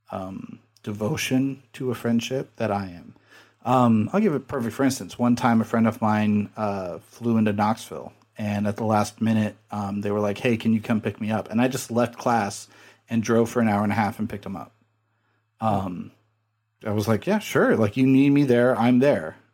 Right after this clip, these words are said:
Like, tell me when you're," you know what I mean? Like, the day of, I was like, "When are you flying?" And he was like, "This." And I'm like, "Yeah,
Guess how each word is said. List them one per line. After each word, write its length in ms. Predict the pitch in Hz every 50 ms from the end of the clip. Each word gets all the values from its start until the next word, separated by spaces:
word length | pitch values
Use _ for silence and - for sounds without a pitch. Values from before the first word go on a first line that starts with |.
| _ _
Like, 200 | - 107 110 107 -
tell 120 | - 127
me 140 | 123 127 123
when 180 | 120 123 120 117
you're," 220 | 120 117 117 113 110
you 120 | - 147 147
know 80 | 143
what 120 | 139 139 139
I 40 |
mean? 220 | 139 139 139 139 135
Like, 180 | 120 104 104
the 80 | - 135
day 260 | 117 113 123 117 120 123
of, 300 | 117 117 113 101 113 113
I 100 | 107 104
was 140 | 104 110 104
like, 180 | 101 101 -
"When 100 | 113 113
are 40 | 117
you 80 | 117 110
flying?" 420 | - 120 120 113 104 104 95 113 113
And 120 | 113 107
he 60 | 110 110
was 100 | 104 110
like, 160 | 101 101 110
"This." 240 | 127 120 110 - -
And 80 | 113
I'm 60 | 104
like, 180 | 107 101 - -
"Yeah, 140 | 143 120